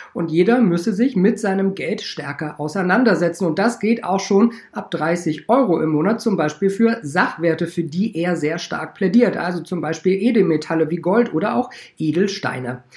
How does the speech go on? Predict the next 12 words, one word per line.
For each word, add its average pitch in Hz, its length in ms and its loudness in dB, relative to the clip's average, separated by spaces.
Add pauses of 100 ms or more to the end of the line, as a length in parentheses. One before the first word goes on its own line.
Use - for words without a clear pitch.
(220)
Er 156 80 0
bezeichnet 175 480 2
sich 151 300 -2
selbst 214 420 0
als 147 260 -6
Querdenker, 180 800 2
ist 170 280 -6
internationaler 190 800 2
Finanzexperte, 156 1000 -4
war 202 260 0
Investmentbanker 185 1160 0
und 302 140 6